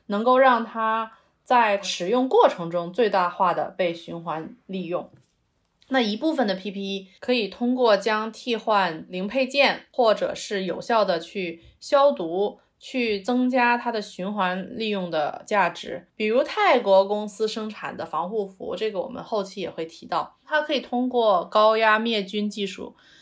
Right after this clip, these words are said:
可以达到循环使用五十到一百次的效果。啊，那市面上呢，还有很多的口罩可以在替换它的过滤层以后，清洗以后去做循环使用。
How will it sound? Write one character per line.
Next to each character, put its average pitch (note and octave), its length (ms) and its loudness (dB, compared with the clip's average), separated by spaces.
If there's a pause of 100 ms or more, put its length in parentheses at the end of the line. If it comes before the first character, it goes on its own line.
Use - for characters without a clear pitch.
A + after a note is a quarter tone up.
(240)
可 - 120 -4
以 A3 80 2
达 E3 180 2
到 G#3 240 4
循 F#3+ 340 -6
环 F#3 480 0 (300)
使 - 360 -8
用 G3+ 280 0
五 E3 260 -8
十 E3 220 -10
到 G3+ 140 2
一 A#3 100 -2
百 - 300 -2
次 - 160 -4
的 G3+ 100 2
效 E3 240 -4
果。 - 360 -14
啊， - 160 -2
那 C#4+ 140 4
市 F4 200 -2
面 D#4+ 180 0
上 C#4 220 0
呢， A3+ 180 -2 (260)
还 G#3+ 140 0
有 B3+ 160 6
很 F3 300 -4
多 G#3 200 2
的 A3+ 220 4
口 - 320 -6
罩 A3 460 4 (200)
可 G3+ 200 -2
以 F#3+ 240 -4
在 F#3+ 260 0
替 F#3 240 -10
换 G#3+ 420 -2
它 - 160 -6
的 G3+ 120 0
过 B3 240 4
滤 B3 160 0
层 E3+ 280 -10
以 A3 140 -4
后， - 380 0
清 C4+ 280 -4
洗 D#3+ 320 -8
以 D3+ 80 -12
后 D#3 360 -2
去 - 340 -10
做 F3+ 460 0
循 F#3 260 -10
环 F#3 220 -2
使 - 200 -8
用。 E3 300 -8